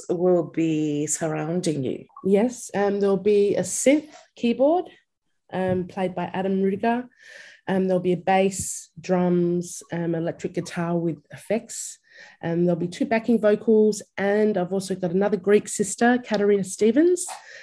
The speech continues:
Speaker 2: She'll be playing the baglama.
Speaker 1: Oh,
Speaker 2: Um,
Speaker 1: baglama. So you're introducing baglama in your music now.
Speaker 2: Yes, yes. Very, very, um, ancient,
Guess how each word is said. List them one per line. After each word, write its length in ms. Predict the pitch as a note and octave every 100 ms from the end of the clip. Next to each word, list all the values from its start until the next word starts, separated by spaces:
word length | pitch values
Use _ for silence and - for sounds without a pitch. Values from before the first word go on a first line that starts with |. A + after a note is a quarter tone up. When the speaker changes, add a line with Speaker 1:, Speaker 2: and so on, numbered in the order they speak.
| -
Speaker 2:
She'll 200 | - A3
be 80 | G#3+ G#3+
playing 160 | G#3 F#3+
the 60 |
baglama. 640 | F3+ F#3 G#3 G3+ D#3+ D3 E3+ _ - A#3
Speaker 1:
Oh, 400 | E4+ F#4 F4 E3+
Speaker 2:
Um, 40 |
Speaker 1:
baglama. 1080 | A3 G#3+ G#3+ G3+ G#3+ C4+ F4 F#4 C4+ F3 E3+
So 180 | - A3+
you're 300 | G3 C#4+ D#4
introducing 760 | E4+ E4 A#3 A3 C#4+ C#4+ C4+ A#3
baglama 600 | G#3 G3+ F#3+ A3 E4 F#4+
in 120 | B3+
your 100 | F#3+
music 520 | F#3 F3+ D3+ D#3 -
now. 340 | D#3+ B2 E2 - - - - - _ G3
Speaker 2:
Yes, 640 | G#3+ F#3 F3 - - - - _
yes. 460 | G3 F3+ E3+ - - E3
Very, 340 | G3 G#3 G#3+ G3+
very, 420 | F#3+ F#3 F3+ F3
um, 440 | F3 F3 F3 E3 - - - _ G#3
ancient, 500 | G#3+ G#3+ G3 -